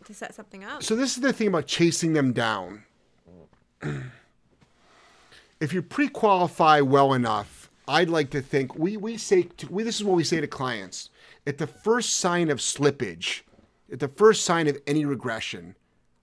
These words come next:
Speaker 2: let us immediately know. The dog's gonna go back to you. There is an association with your home. There's an association with how the dog behaves with you, which dog trainers don't seem to ever talk about.
Speaker 1: Mm-mm.
Speaker 2: Like, dog trainers don't seem to, "Oh, you didn't do a good enough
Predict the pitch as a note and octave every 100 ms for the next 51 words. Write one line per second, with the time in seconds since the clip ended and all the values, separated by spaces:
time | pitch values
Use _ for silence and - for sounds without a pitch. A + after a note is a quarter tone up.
0 | - B2+ D#3+ D3+ C#3+ C#3 B2 A#2+ A2+ A2
1 | F#2+ B1+ _ _ _ _ _ _ _ _
2 | _ _ _ _ _ - C#3 F3 G3+ G3
3 | F3+ E3+ D#3 D3 - C3 A#2+ A2+ A2+ A2+
4 | _ - B2 D3 E3+ E3+ - D3+ - C#3
5 | C3 C3 B2 A#2+ A2+ A#2 G#2+ A2 G#2+ _
6 | B2 B2 B2 D#3 D3+ D#3+ D3 D3 B2+ A#2
7 | B2+ A#2+ A#2+ A#2+ A#2+ _ - A#2+ A2+ B2
8 | A2+ G#2+ - _ A2+ G#2 G#2+ A2 G#2 G2+
9 | - - C3 - A#3+ C4+ A#3 F#3 D#3+ C#3+
10 | C#3+ A#2 G2 F#2 G#2+ G#2+ F2+ D2 _ _
11 | _ _ - G2+ F3+ F3+ - C3+ G3+ A#3+
12 | A3+ G#3+ F3+ D#3+ D#3+ C#3+ - - - D#3+
13 | D#3+ F#3+ F#3 E3 D#3+ D3+